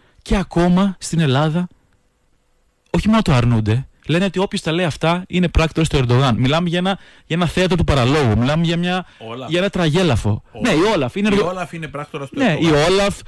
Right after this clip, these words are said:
Speaker 1: το Ευρωκοινοβούλιο, το, ο Guardian, το B B C, το C N N, όλοι αυτοί ξαφνικά τρελάθηκαν και γίνανε όργανα του Ερντογάν. Α, μη, μη γελάς.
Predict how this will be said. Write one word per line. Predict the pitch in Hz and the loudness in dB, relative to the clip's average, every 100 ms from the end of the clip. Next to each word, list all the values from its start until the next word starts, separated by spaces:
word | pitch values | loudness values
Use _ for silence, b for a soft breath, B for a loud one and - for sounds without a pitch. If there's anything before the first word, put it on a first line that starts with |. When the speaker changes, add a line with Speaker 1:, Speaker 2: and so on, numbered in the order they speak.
| B | B
Speaker 1:
το | 196 | -4
Ευρωκοινοβούλιο, | 180 165 175 143 113 165 185 196 190 190 180 | -2 0 0 0 2 2 2 2 0 -2 -4
το, | 139 | -4
ο | 165 175 151 | -2 -2 0
Guardian, | 143 165 160 175 180 | 0 0 0 0 0
το | 165 147 | 0 0
B | 165 | 2
B | 151 - | 2 2
C, | 143 175 180 175 | 0 0 -2 -4
το | 156 | -4
C | 175 | -2
N | 151 147 | 0 2
N, | 160 | 0
όλοι | 180 208 165 | 0 0 0
αυτοί | - | 0
ξαφνικά | 165 156 139 123 131 196 - b b b _ | 0 0 0 0 0 0 -4 b b b _
τρελάθηκαν | 160 151 165 135 135 170 196 | -2 0 0 0 -2 0 0
και | - 185 165 | -2 -2 0
γίνανε | 151 185 180 | 0 0 0
όργανα | 175 170 165 | 0 0 0
του | |
Ερντογάν. | 156 143 139 117 B | 0 2 0 -4 B
Α, | - - - | -8 -8 -2
μη, | 214 | 2
μη | 214 208 233 254 | 2 2 2 2
γελάς. | 202 123 - | 2 0 -2